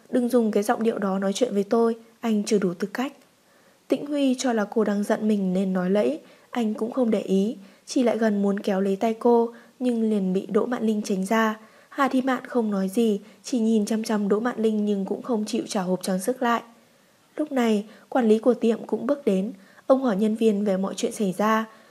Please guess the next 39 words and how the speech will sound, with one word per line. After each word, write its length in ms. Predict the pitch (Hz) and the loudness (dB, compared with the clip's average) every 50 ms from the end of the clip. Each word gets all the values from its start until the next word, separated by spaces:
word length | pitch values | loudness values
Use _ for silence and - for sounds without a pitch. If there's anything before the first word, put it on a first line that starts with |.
| _ _ - | _ _ -4
Cô 100 | - 277 | -2 -2
nhân 220 | 277 277 269 269 | 0 0 -2 0
viên 200 | 277 262 254 233 | 0 0 0 0
bán 100 | 208 214 | 0 0
hàng 260 | 247 247 233 214 202 | 0 -2 -2 -2 0
liền 200 | 196 196 190 185 | 0 0 -2 0
kể 180 | 185 - 202 185 | 0 0 0 0
lại 160 | 190 - - - | 0 -2 -4 -2
câu 160 | - 202 190 190 | -4 -4 -4 0
chuyện, 240 | - 226 220 - - - - - - - _ _ _ | 0 0 0 0 -2 -8 -20 -20 -20 -20 _ _ _
cô 120 | - 277 | 2 2
ấy 220 | - 226 214 202 196 | 4 4 4 2 2
cũng 160 | - 233 240 254 | 0 -2 -2 -2
không 200 | - 262 233 233 | -2 -4 -2 -2
hề 220 | 226 226 208 190 | -2 -2 -2 -2
thêm 200 | 190 214 208 196 | -2 -2 -2 -2
mắm 180 | 190 180 185 202 | -2 -2 -2 -2
thêm 200 | 240 226 208 202 | 0 0 0 2
muối, 280 | 196 185 185 202 269 - - - - _ - | 2 2 2 0 -2 -6 -12 -20 -20 _ -10
chỉ 180 | - - 269 | -4 -2 -2
kể 160 | 254 - 208 196 | 0 0 0 0
lại 200 | 196 202 - 202 | 0 -2 -2 -2
những 220 | 208 202 214 240 | -4 -2 -4 -4
gì 160 | 254 262 240 208 | -2 -2 0 0
mình 220 | 196 202 196 196 | 0 0 0 0
nhìn 160 | 185 180 170 | 0 0 0
thấy. 360 | 180 196 180 170 175 196 262 311 - _ _ _ _ _ _ _ - | 0 0 2 2 2 0 -2 -6 -12 _ _ _ _ _ _ _ -6
Mọi 240 | 262 247 240 233 226 | -2 -2 0 0 0
người 280 | 233 226 220 214 208 | 0 2 2 4 4
nghe 200 | 196 202 214 214 | 4 2 2 2
xong 380 | 214 214 - 233 233 226 220 220 - - - _ | 2 2 2 2 4 4 2 0 -4 -8 -16 _
cũng 260 | - 254 262 294 311 320 | -2 -2 -2 -2 0 2
tỏ 140 | - 294 | 2 2
vẻ 200 | 240 - 214 202 | 4 4 2 4
đồng 180 | 185 214 202 196 | 4 4 2 4
tình 260 | 190 214 196 185 180 | 4 4 4 4 2
Đỗ 120 | 185 180 202 | 2 2 0
Mạn 200 | 254 - - 226 | 0 -2 2 4
Linh, 280 | 226 233 233 226 226 | 4 4 4 4 0